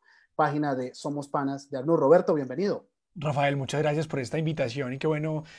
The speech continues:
Speaker 2: estar acá sentados un rato, eh, desde la casa, además cuidándonos,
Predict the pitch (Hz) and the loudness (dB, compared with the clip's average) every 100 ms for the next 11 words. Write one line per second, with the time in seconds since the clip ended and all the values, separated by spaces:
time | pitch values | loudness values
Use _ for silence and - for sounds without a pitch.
0 | - - 120 139 160 147 175 180 170 170 | -18 -8 -4 -2 0 0 6 8 8 8
1 | 175 180 175 180 175 170 160 143 135 139 | 8 8 8 6 4 2 -2 -2 0 -2
2 | 139 147 151 139 175 160 165 175 156 143 | -2 0 0 2 4 4 4 4 2 -2
3 | - 180 175 165 165 170 165 | 0 4 4 4 0 -2 -4